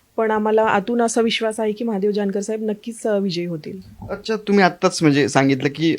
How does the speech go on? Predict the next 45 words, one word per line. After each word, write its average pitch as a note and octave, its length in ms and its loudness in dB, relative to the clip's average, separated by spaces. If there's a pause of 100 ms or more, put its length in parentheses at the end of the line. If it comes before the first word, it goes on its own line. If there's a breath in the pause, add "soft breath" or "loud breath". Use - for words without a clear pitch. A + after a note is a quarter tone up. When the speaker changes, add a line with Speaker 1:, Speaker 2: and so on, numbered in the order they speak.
Speaker 2:
महायुतीने C#3+ 600 6
उमेदवार C#3+ 420 6
दिलेला C3+ 300 2
आहे C#3 140 6 (340 loud breath)
धनगर C#3 240 6
समाजाचा, C#3 500 2
याचा C#3 220 2
आम्हाला C#3 240 4
आनंद C#3 280 2
आहे, C3+ 100 2 (280 loud breath)
पण F3 80 4
तुम्हाला G#3 300 8
असं F#3+ 180 6
नाही G#3+ 80 6
वाटत D#3 260 2
का F3 80 4
महायुती D#3+ 460 6
कुठेतरी D#3 360 0
कमी D3+ 200 4
पडली? C#3+ 360 4 (320 loud breath)
अ, C#3 100 8
जवळपास D#3 460 10
दहा E3+ 260 8
वर्ष D#3+ 320 6 (260)
लेट D3+ 260 6
केलं D3+ 200 6
महायुतीने, C#3 460 6
तुम्हाला C3+ 280 4
विलंब C#3+ 340 4
केला C3+ 280 2 (260 loud breath)
हा D#3 120 2
उमेदवार C3+ 400 6
देण्यामागे C3+ 440 4
किंवा D#3 260 6 (280 loud breath)
धनगर D3 280 8
समाजाला C#3 440 6
पुढे F3 280 6
आणण्यामागे? B2 480 2 (640 soft breath)
Speaker 1:
अ, G#3+ 120 -2 (640)
अगदी G3+ 200 -2
बरोबर G#3 420 4
आहे A3+ 220 2
की - 340 -6
आम्ही, F#3+ 440 -2
अ, F#3 240 -6